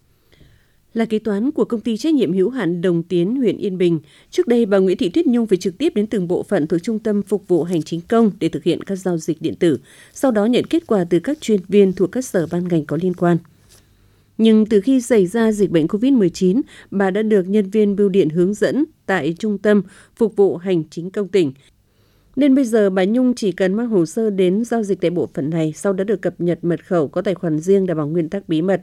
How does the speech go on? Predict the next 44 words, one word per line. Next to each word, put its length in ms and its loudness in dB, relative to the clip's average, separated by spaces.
Sau 200 -2
đó 160 -2
các 200 -8
kết 200 -4
quả 240 0
sẽ 260 -6
được 220 -2
giải 320 -4
quyết 200 0
và 320 0
trả 300 -2
về 240 0
hộp 220 -4
thư 120 -4
cá 120 -4
nhân. 240 4
Do 180 2
vậy, 220 0
bà 140 -2
không 260 -4
phải 200 -2
đi 180 -4
lại 200 -4
nhiều. 320 2
Bà 100 0
Nguyễn 340 2
Thị 200 0
Tuyết 180 -2
Nhung, 280 0
kế 100 0
toán 200 0
công 160 -4
ty 200 -2
trách 180 -4
nhiệm 160 -4
hữu 140 -6
hạn 280 -10
Đồng 200 -6
Tiến, 260 -4
huyện 180 -6
Yên 200 -8
Bình 260 -4
cho 120 -8
biết. 240 -6